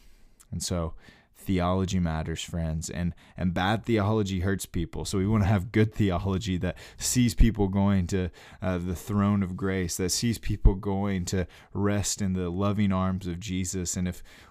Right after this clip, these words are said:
we don't know who that Jesus is, then we have failed. So first rule of evangelism is understanding what the word says about God. And so I encourage you,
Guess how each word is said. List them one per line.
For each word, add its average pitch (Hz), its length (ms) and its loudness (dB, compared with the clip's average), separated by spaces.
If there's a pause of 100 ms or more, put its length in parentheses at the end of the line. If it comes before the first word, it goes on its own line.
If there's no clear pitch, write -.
we 107 260 2
don't 120 300 -2
know 101 180 -2
who 110 280 10
that 98 200 -2
Jesus 90 540 -6
is, 92 380 -4
then 87 280 -4 (500)
we 90 160 -4
have 85 120 -4
failed. 71 480 -10 (500)
So 85 320 -4 (360)
first - 380 -4
rule 104 220 0
of 95 140 -2
evangelism 87 840 -4
is 82 160 -8 (380)
understanding 92 1120 -2
what 87 240 -6
the 95 80 -2
word 80 480 -4
says 95 640 -4
about 87 540 -6
God. 76 480 -12 (960)
And 87 120 -6
so 90 200 -2
I 85 100 -2
encourage 85 480 -2
you, 80 160 -4